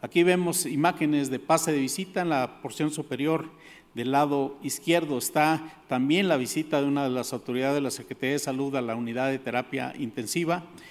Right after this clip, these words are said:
eh, algunas imágenes de las sesiones que se hacían en ese tiempo en neurocirugía, una sesión de presentación de casos que se hacía todos los viernes y que se continúa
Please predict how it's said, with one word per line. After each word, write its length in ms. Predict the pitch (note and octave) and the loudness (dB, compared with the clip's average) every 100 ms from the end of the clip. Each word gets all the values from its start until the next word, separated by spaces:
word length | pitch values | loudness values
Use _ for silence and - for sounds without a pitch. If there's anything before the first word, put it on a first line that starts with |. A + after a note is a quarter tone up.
| - - - | -20 -16 -2
eh, 300 | B2 A2+ A2 | 0 0 -2
algunas 400 | C#3 B2 D#3+ D3+ | -2 0 2 0
imágenes 680 | C#3 C#3 F3 D3+ C#3+ C#3+ B2+ | 0 0 -2 0 0 0 -2
de 80 | A#2+ | -4
las 140 | A#2 | -4
sesiones 680 | B2+ - D#3 D#3 D3 - - - - - | -4 -2 0 2 2 0 -10 -20 -14 -6
que 80 | |
se 120 | A#2+ B2+ | -4 -2
hacían 260 | A#2+ D#3 | 0 2
en 120 | D3 | 2
ese 180 | D3 D3 | 0 -2
tiempo 380 | C3 D3 D#3+ D#3+ | -2 -2 -2 0
en 80 | C3 | 0
neurocirugía, 840 | D3 E3+ E3 C3 - D3 E3 E3+ | 0 -2 -4 -6 -4 -2 0 0
una 220 | D#3+ D3 | 0 -2
sesión 400 | C#3 C3 - D3+ | -2 -6 -4 -2
de 80 | D#3 | -4
presentación 720 | - A2+ B2+ A2+ A#2 - D3 | -6 -8 -6 -6 -8 -4 -4
de 120 | D3+ C3 | -4 -2
casos 600 | C#3 D3 D#3 C#3+ - - - | -2 -2 -4 -8 -10 -16 -14
que 60 | |
se 320 | A#2+ B2 A#2 - - - | -10 -6 -6 -10 -20 -12
hacía 280 | A#2 - D#3 | -8 -2 -4
todos 420 | D#3 - G3 F#3 | -2 0 2 2
los 160 | D3+ B2 | 0 -2
viernes 440 | D3 D3+ F#3+ - | -2 -2 -4 -6
y 80 | D#3 | -8
que 160 | - | -4
se 200 | E3 C3+ | -4 -4
continúa 800 | - C3 B2 B2+ C#3+ E3+ D#3+ D#3 | -4 -4 -4 -2 0 2 0 -2